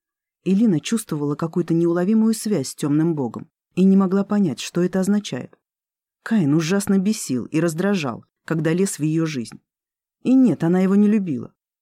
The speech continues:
но, как ни старалась, не могла просто отмахнуться. "Я не знаю",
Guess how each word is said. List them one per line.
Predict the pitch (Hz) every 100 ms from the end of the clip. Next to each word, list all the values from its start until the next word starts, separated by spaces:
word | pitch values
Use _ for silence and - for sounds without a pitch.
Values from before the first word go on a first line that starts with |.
| _
но, | 180 180
как | 180 180
ни | 190
старалась, | - 202 220 160 -
не | 170
могла | 180 180 220
просто | 226 220 -
отмахнуться. | 147 160 185 196 127 - - _ _ _ _ _ _ _ _ _ _ _ _ _ _ _ -
"Я | 175 233
не | 208 175
знаю", | 151 139 123